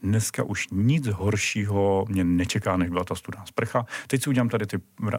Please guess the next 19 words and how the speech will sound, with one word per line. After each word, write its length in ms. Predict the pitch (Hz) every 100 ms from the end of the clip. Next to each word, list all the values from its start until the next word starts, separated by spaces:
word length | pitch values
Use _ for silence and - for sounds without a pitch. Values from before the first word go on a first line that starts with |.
| -
věci, 340 | 107 98 -
které 180 | - 92
mě 100 | 92
vlastně 280 | 87 - -
baví 460 | - 85 127 147 135 _ - - _ -
a 380 | - 95 92 92 98 98
mám 280 | - 92 85
za 120 | 87 80 95
dvě, 160 | 92
tři 140 | - 90
hodinky 340 | 80 87 87
hotovo.“ 360 | 78 - 78 - _ _ _ -
Jo. 120 | 107 - -
Ale 120 | 98
samozřejmě 340 | - 90 87 101
pak 280 | 82 - 90
jako 200 | 87 90
školení 480 | - 95 85 90
nemůžu 520 | 87 78 80 82 80